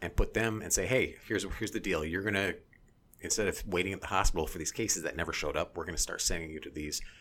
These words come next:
facilities to actually go and make in-home, um, you know, visits to these elderly people. And then also you're gonna be training these people that work there that aren't,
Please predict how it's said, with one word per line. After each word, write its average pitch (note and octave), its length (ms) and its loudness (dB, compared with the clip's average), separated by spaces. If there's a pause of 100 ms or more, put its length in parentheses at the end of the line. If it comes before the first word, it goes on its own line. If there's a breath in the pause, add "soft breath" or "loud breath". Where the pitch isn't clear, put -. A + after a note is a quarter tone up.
(140)
facilities D2 640 0
to - 180 2
actually E2 280 -2
go F2+ 260 0
and D2 100 -6
make D#2+ 340 -2 (440)
in-home, D#2+ 560 -2 (160)
um, D2 380 -4 (260)
you E2 100 -6
know, C#2+ 200 -4 (180)
visits G#2 400 0
to - 120 -8
these D2+ 360 -4 (240)
elderly G2 320 0
people. - 360 -4 (360 loud breath)
And E2 120 -2
then D#2 260 0 (140)
also F#2+ 380 6
you're D#2+ 240 -2
gonna D#2+ 140 0
be D#2+ 100 -4
training D#2 480 -2
these D2+ 220 -6
people D#2+ 240 0
that D2+ 120 -4
work B2 240 2
there D#2 200 2
that D#2 160 2
aren't, D2+ 180 2